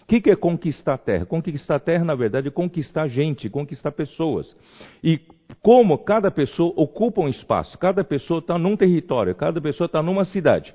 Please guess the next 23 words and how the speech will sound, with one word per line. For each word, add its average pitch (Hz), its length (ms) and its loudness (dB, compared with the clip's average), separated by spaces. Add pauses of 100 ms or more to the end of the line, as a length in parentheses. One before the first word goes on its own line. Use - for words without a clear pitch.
(340)
Se - 260 -2
nós 190 320 -2
conquistarmos 139 960 -4
as 202 220 2
pessoas, 165 540 -2
estaremos 135 540 -4
conquistando 165 720 -4
a 180 80 0
terra. 143 480 -2 (440)
Então, 180 220 4
Deus 151 720 2 (380)
precisa 170 560 0
de 143 120 -6
nós, 139 540 -6 (220)
dos 135 500 -2 (300)
escolhidos, 143 960 2
em 185 120 2
lugar 151 320 0
de 147 100 -4
viver 123 300 -4
para 117 160 -4
si 113 200 -8
mesmo, 143 420 -2